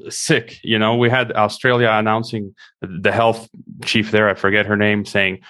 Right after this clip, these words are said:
"We're gonna have to wear masks for years, forever, basically." And, you know, people now can't leave their s-, states, uh, in Australia. Uh, I saw yesterday they have this, basically an internal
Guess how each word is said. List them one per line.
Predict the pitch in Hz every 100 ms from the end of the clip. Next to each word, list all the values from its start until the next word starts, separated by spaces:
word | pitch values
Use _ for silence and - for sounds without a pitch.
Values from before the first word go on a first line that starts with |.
| - -
"We're | 139
gonna | 151
have | 135 127 123
to |
wear | 131 135
masks | 131 139 139 -
for | -
years, | 131 151 180 -
forever, | 127 120 160 131
basically." | 107 113 117 120 123 120
And, | 110
you | 110
know, | 117 110 - _
people | - 120 123
now | 123
can't | 123 127 120
leave | 127
their | 113
s-, | 101 - -
states, | 113 - 143 143 - -
uh, | 110 104 101
in | 110 104
Australia. | 98 - 139 135 131 123 120 - _
Uh, | - 92
I |
saw | 110 127
yesterday | 113 120 123 117 120
they | 110
have | 104 110
this, | 107 104 - _ -
basically | 165 196 185 165
an | 135
internal | 131 123 156 160 135 110 -